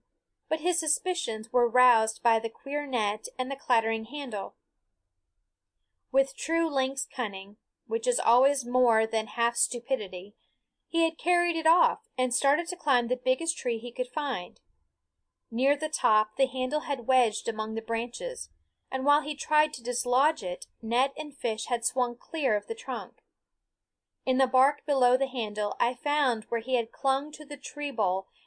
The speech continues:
and tried to reach the swinging trout with his paw. And on a branch above the bough were marks which showed where he had looked down longingly at the fish at the bottom of the net, just below his hungry nose.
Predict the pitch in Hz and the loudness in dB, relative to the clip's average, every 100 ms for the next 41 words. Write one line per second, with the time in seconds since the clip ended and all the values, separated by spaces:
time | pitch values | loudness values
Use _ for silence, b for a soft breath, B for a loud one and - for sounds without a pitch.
0 | b 254 247 294 302 320 320 277 277 - | b -6 -2 2 2 0 -8 -6 -6 -8
1 | 262 247 - 262 285 302 - 233 214 214 | -6 -6 -4 -6 -8 -14 -4 0 0 -2
2 | 247 240 226 - 247 190 175 - _ _ | -6 -4 -6 0 2 2 -2 -10 _ _
3 | _ _ _ _ _ _ _ _ _ _ | _ _ _ _ _ _ _ _ _ _
4 | _ _ 202 214 226 233 233 247 269 294 | _ _ -8 0 0 0 0 0 0 -2
5 | 277 254 254 269 262 233 208 208 226 226 | 2 4 2 -2 2 4 4 2 0 2
6 | 240 208 180 - - 269 - - 294 262 | 2 2 -2 -8 -10 -8 -6 0 2 2
7 | 226 247 226 269 254 226 262 320 _ 269 | 2 -2 -2 2 2 2 -2 -2 _ 0
8 | 254 247 240 254 311 330 233 196 196 - | 0 0 0 2 2 -2 -6 -6 -4 -4
9 | 220 233 - 262 277 - 233 240 - 226 | -2 -2 2 2 2 -2 -4 -2 2 2
10 | 226 233 226 226 226 208 - - _ _ | 0 -4 -4 -4 -4 -4 -6 -14 _ _
11 | _ _ 254 254 - 233 220 247 247 185 | _ _ 0 0 -2 -4 0 2 2 0
12 | 220 - 220 220 214 214 226 202 196 - | -8 -8 -10 -8 -8 -4 -4 -4 -8 -10
13 | - | -10